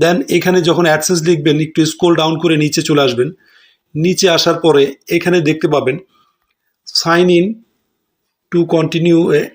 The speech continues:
AdSense। তো just এই লেখাটার উপরে ক্লিক করে দিবেন। এই লেখাটার উপরে যখন ক্লিক করবেন, সরাসরি আপনাদের যে AdSense অ্যাকাউন্টটি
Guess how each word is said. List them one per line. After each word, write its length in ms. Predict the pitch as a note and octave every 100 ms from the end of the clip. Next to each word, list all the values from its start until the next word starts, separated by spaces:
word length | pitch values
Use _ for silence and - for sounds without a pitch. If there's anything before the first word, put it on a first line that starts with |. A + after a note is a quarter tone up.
| _ _ -
AdSense। 380 | - - G#2+ F#2 - _
তো 60 | - D3+
just 200 | F3 F3 - _ F3+
এই 60 | F#3
লেখাটার 320 | F3+ F3+ F#3 F3+
উপরে 180 | F3+ D3 - _ -
ক্লিক 200 | D3+ B2+
করে 120 | A2+ G2+
দিবেন। 180 | F#2 F#2 _ _ _ _ _ _ _ _ _ -
এই 80 | E3 E3+
লেখাটার 340 | F3 F3 F#3 F#3
উপরে 160 | F3+ F3
যখন 180 | D#3 F3 E3
ক্লিক 180 | E3 E3 E3
করবেন, 240 | D3 C#3 F3 - _ _ _
সরাসরি 540 | - D#3 D#3 D3 E3 E3 C#3+
আপনাদের 280 | - D3 C#3+ C3
যে 80 | D3 - C#3
AdSense 340 | C#3 F3 E3+ -
অ্যাকাউন্টটি 420 | D3 D3 E3+ D#3+